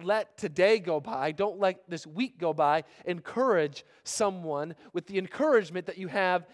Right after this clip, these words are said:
in Jesus Christ. And what does this do? When we do this, it brings us closer together. It brings in more unity into the church. I didn't finish the quote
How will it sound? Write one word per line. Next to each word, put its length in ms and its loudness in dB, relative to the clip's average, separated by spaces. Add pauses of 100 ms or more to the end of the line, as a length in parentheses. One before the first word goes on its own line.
(140)
in 260 0 (120)
Jesus 480 -8
Christ. 420 -2
And 100 -10
what 160 -6
does 140 -8
this 140 -10
do? 340 -10 (300)
When 100 -10
we 100 -6
do 180 -8
this, 220 -4 (160)
it 160 -12
brings 380 -4
us 300 0
closer 460 -4
together. 420 -2 (180)
It 160 -12
brings 420 -2
in 160 -4
more 240 -4
unity 580 -8 (260)
into 180 -4
the 100 -8
church. 640 -10 (4000)
I 100 0
didn't 220 -4
finish 340 -4
the 100 -12
quote 420 -4